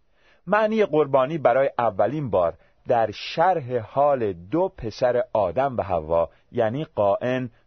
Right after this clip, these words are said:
و هابیل، بیان شده است.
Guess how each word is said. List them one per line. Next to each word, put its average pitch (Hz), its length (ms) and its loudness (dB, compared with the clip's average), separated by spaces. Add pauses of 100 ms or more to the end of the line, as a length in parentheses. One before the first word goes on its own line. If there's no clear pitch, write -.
(100)
و 156 160 0
هابیل، 95 640 -2 (360)
بیان 110 340 -2
شده 80 300 -8
است. - 280 -14